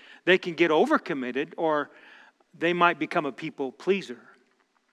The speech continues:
And then the third kind of gifting mentioned is teaching. Verse seven, "If you're a teacher, teach well." Teachers delight in details and random information and facts like Jeopardy contestants.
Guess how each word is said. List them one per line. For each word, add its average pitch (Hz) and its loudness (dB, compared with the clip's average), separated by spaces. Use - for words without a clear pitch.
And 185 4
then 175 4
the 143 0
third 330 4
kind 170 0
of 120 -4
gifting 135 -2
mentioned 135 -8
is 160 -10
teaching. 151 -8
Verse 151 -10
seven, 185 2
"If - -12
you're 147 -4
a 156 -12
teacher, 147 -10
teach - -10
well." 113 -6
Teachers 269 2
delight 180 4
in 147 -6
details 156 -6
and 123 -12
random 175 4
information 156 -4
and 120 -18
facts 151 0
like 135 -6
Jeopardy 170 0
contestants. - -12